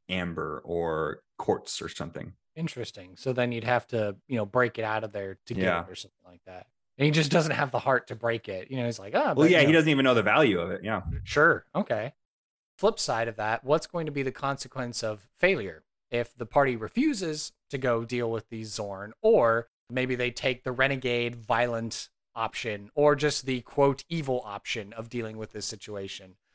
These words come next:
Speaker 2: How is that gonna resolve?
Speaker 1: I think, um, part of Clover's easygoing nature is that he also is a little bit more chaotic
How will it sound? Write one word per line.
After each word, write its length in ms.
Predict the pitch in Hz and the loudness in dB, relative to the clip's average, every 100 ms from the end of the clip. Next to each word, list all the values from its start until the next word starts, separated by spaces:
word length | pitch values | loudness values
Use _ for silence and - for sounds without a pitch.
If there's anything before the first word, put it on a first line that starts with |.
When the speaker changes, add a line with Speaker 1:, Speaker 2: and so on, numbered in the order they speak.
| _ | _
Speaker 2:
How 120 | 147 143 | 0 2
is 80 | |
that 180 | 127 127 | 2 -2
gonna 140 | 107 95 | -2 -12
resolve? 500 | 95 90 80 87 _ _ _ _ _ - | -12 -12 -14 -16 _ _ _ _ _ -2
Speaker 1:
I 100 | 127 | 0
think, 540 | - 185 185 - - - - - | 2 4 4 2 -2 -2 -8 -8
um, 580 | 120 120 120 113 104 98 | 0 2 4 2 0 -2
part 240 | 117 143 143 | 0 4 4
of 260 | 123 104 - _ _ _ | 2 -2 -10 _ _ _
Clover's 420 | 123 113 110 95 | 0 2 0 -2
easygoing 640 | 104 98 104 98 95 95 | -6 -6 -6 -2 0 0
nature 420 | 90 90 92 101 110 | -2 -6 -2 2 2
is 220 | 92 85 | 0 0
that 300 | 92 85 - _ | 0 0 -2 _
he 500 | _ - - 110 101 | _ -18 -10 -2 0
also 520 | 95 98 98 107 101 | 2 2 2 2 2
is 140 | 98 95 | 2 -2
a 60 | |
little 200 | 92 92 | -2 -2
bit 180 | 90 95 | -2 -4
more 640 | 95 90 90 87 85 85 - | -4 -4 -2 -2 -2 -4 -6
chaotic 480 | - 95 92 90 | -2 0 2 0